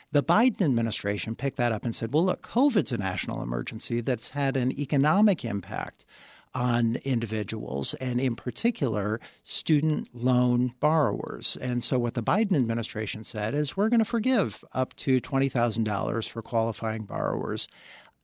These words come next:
under federal student loan programs under this heroes Act because people were adversely affected in their finances because of covid." Now, that didn't sit well with some states and some individual borrowers who said, "Well, look, we're not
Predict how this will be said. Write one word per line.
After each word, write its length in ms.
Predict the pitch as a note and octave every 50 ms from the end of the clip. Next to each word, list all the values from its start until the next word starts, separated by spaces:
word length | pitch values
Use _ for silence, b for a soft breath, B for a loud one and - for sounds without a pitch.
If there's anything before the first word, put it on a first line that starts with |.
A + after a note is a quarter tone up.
| _ _ -
under 260 | C3+ C#3 C#3 C3+ C3+ A#2+
federal 420 | - - B2+ A#2+ B2 B2 A#2+ A2+
student 420 | - - - - A2 G#2 A2 - -
loan 260 | C#3+ F3 F#3+ F#3 F3
programs 760 | - - A2+ G#2+ G#2 G2+ G#2 G2+ G#2 G2+ G#2 A2 G#2+ - - b b b b b -
under 280 | D3 D3+ D3+ D#3 D3 C3
this 220 | C3 B2 A2+ -
heroes 560 | - - C#3 C3+ C3 A#2+ A#2 A2 G#2 F#2+ -
Act 360 | - G2 F#2+ F#2 - - - - -
because 720 | B2+ C#3+ C3 - - - - - D#3+ E3 D#3+ D#3+ D#3+ D3+ -
people 420 | - - A#2+ A#2 - A2 A2+ A2
were 240 | G#2+ A2 A2 - -
adversely 640 | A2 A2 G#2+ - - A#2+ C3 B2+ - - - C#3 C3
affected 640 | A#2+ A2 - - A2 G2+ - _ - A2 G#2 G2+ -
in 220 | - A#2+ G#2+ G#2+
their 100 | G#2 G2+
finances 840 | - - - C#3 C3 C3 B2 A#2 A2 G#2+ G2 - - A2 A2 G2+ -
because 680 | - - A2+ G#2 - - - - A2+ G#2+ G#2 G#2 - -
of 300 | - G#2 G#2 G2+ - -
covid." 540 | - - A2+ A2 A2 G2+ G2+ F#2+ - - - _ B B B B B B B B B B
Now, 140 | C#3 C#3 C3+
that 180 | C#3 D#3+ E3+ -
didn't 200 | F#3+ F3+ D#3+ C3+
sit 260 | - - D#3 - -
well 280 | A#2+ A#2+ A#2 A#2 A#2+
with 160 | A#2+ A#2+ G#2+ -
some 220 | - - G#2 F#2+
states 500 | - - - C#3+ C#3+ C#3 C#3 - - -
and 140 | A#2+ A2 -
some 180 | - A#2+ A#2
individual 680 | A#2 B2 A2+ A2 G2 F#2 C#3 D3+ C#3+ C#3 C3+ C#3 C3+ A#2+
borrowers 680 | G#2+ B2 A#2+ A#2+ A#2+ A#2+ A#2+ A#2+ A#2+ A#2+ A#2+ A#2+ - -
who 100 | - A2
said, 340 | - - A2+ A2 A2+ A2+ A#2
"Well, 100 | A2+ A#2+
look, 240 | E3+ F3 B2+ - -
we're 200 | B2 B2+ C#3 C3+
not 320 | B2+ B2+ A#2+ A#2+ A#2+